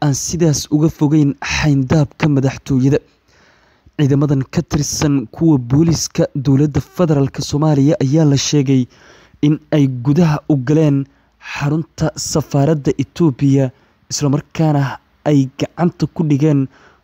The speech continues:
xubno diblomaasiyiin Itoobiyaan ah oo ku sugnaa gudaha safaaradda. Ciidamadan booliska ah ayaana bilaabay dhaqdhaqaaqyo kala duwan oo ay ku muujinayaan awooddooda,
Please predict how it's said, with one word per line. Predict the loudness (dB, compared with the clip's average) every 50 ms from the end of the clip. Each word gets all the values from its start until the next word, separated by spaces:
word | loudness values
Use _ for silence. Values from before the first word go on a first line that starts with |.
| -20 -16 -14 -8 -4
xubno | -2 -2 0 0 2 2 2 0
diblomaasiyiin | 0 -2 -2 0 0 2 2 2 0 0 -2 -4 -4 -4 -4 -4
Itoobiyaan | -4 -6 -6 -4 -2 -2 -2 0 0 0 2 2 2 2 0
ah | -2 -4 -4 _
oo | -2 -2 -2
ku | -2 _ -6 -8
sugnaa | -8 -6 -6 -6 -4 -2 0 0 0 0 0 -2 -6 _ _ _ _ _ _ _ _ -6
gudaha | -4 -2 0 2 2 2 2 0 -2
safaaradda. | -4 -6 -8 -8 -6 -4 -4 -4 -4 -4 -6 -8 _ _ _ _ _ _ _ _ _ _ _ _ _ _ _ _ _ _ -4
Ciidamadan | 0 2 2 2 2 2 2 0
booliska | 0 0 0 2 2 2 2 -2 -4 -6 -2 -2 0
ah | 0 0 -2 -2 0
ayaana | 0 2 2 2 2 2 2 0
bilaabay | 0 0 0 0 2 2 2 0 0 0 -2
dhaqdhaqaaqyo | -4 -6 -4 -4 -4 -4 -2 0 0 0 0 0 0 0 0 0
kala | -2 -2 0 0
duwan | 0 0 0 0 2 2 2 0 0 -2 _ _ _ _ _ _ _ _ _ -2
oo | -2 -2 -2 -2 -2
ay | 0 2 2 2
ku | 0 -2 -4 -4 -2 -2
muujinayaan | 0 2 0 0 0 -2 -6 -4 0 0 2 2 4 2 2 2 0 -2 -4 -2
awooddooda, | -2 -2 -2 0 0 2 2 2 2 0 2 2 2 2 0